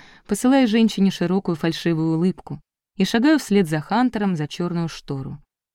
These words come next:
Главный зал, в который мы входим, огромен, с высокими, как на складе, потолками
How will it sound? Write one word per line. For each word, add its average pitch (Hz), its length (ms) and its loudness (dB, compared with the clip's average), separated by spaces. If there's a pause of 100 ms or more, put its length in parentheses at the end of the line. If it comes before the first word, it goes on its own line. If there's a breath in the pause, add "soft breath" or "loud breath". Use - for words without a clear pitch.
(560)
Главный 262 480 6
зал, 180 360 2
в - 80 -8
который 160 320 -2
мы 156 120 0
входим, 185 480 0
огромен, 165 720 0 (220)
с - 120 -14
высокими, 190 600 -2
как - 200 -6
на 180 100 -2
складе, 175 360 -2
потолками 165 800 -2